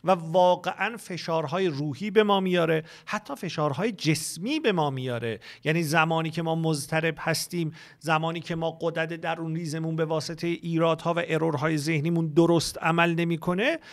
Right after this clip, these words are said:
باید بپذیریم که ما از ناحیهٔ ذهن پیچیدهٔ در هم تنیدهٔ کلاف سردرگممون داریم آسیب می‌بینیم.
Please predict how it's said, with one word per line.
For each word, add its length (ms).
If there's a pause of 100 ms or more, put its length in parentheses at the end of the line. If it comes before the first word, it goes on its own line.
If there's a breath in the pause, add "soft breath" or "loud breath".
(160 loud breath)
باید 220
بپذیریم 640
که 100
ما 80
از 160
ناحیهٔ 320
ذهن 720
پیچیدهٔ 800
در 240
هم 240
تنیدهٔ 580
کلاف 460
سردرگممون 1120 (520 loud breath)
داریم 180 (100)
آسیب 500
می‌بینیم. 480